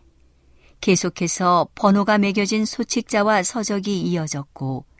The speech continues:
때때로 그런 일련의 권면이 나타나기 시작했다. 이 기별들은 자연히 당시에 드러난 문제들을 취급하였지만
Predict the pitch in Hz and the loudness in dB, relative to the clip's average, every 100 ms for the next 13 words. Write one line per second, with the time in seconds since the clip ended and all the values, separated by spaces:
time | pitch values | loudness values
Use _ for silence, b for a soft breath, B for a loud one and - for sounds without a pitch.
0 | _ _ _ - _ b b b - 240 | _ _ _ -20 _ b b b 0 4
1 | 233 240 240 180 240 240 226 233 233 233 | 4 6 4 2 2 2 4 2 4 4
2 | 240 226 214 214 220 220 214 170 180 185 | 2 0 0 2 2 2 0 -2 -4 -6
3 | - 202 190 190 196 - 170 - 127 _ | -4 -4 -2 -2 -4 -6 -10 -12 -14 _
4 | 131 120 - _ _ _ _ _ _ _ | -8 -8 -10 _ _ _ _ _ _ _
5 | _ _ _ _ _ _ _ _ _ - | _ _ _ _ _ _ _ _ _ 2
6 | 208 208 190 185 175 170 180 185 185 B | 2 2 2 0 2 0 2 2 0 B
7 | B B - 220 208 208 220 196 - 214 | B B -4 2 4 4 4 2 0 0
8 | 208 - 233 - 226 226 240 208 226 226 | 2 2 0 2 0 2 4 4 2 2
9 | 233 226 240 226 - 247 226 - 175 160 | 0 0 0 -2 -6 -6 -6 -6 -8 -6
10 | - 143 139 131 | -6 -4 -2 -4